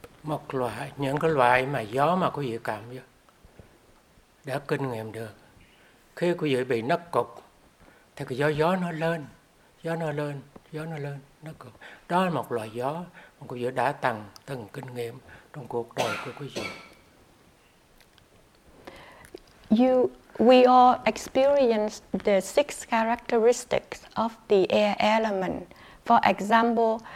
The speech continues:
Speaker 2: when we hiccup, and that is the air element is rising up, it, it rise up from below in our body.
Speaker 1: Một loại gió nó đi xuống mà quý vị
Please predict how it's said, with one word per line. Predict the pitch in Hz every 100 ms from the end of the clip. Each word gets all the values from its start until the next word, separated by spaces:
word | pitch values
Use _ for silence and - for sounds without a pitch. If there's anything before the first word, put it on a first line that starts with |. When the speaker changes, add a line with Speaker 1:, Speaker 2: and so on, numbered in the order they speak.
| - -
Speaker 2:
when | 233 240 240 233 233 - - _
we | - 226 233 226 -
hiccup, | 262 226 165 - - _ _ - - -
and | 220
that | 233 254 -
is | 208 208 -
the | 208 -
air | 220 220 -
element | 220 233 226 208 196
is | 202 190 -
rising | 190 214 220 220 208
up, | 202 - - - -
it, | 185 - - -
it | - 185 -
rise | 220 214 202 240
up | - -
from | 220 196
below | 190 190 196 196 185 - - -
in | 196
our | 202 196 180
body. | 196 202 180 - - - - - - - - - - - - - - - - - - _
Speaker 1:
Một | 170 165
loại | 147 123 123 123 131 147 - -
gió | 160 165
nó | 185 165
đi | 156 147
xuống | - 170 190
mà | 160
quý | 143
vị | 127 123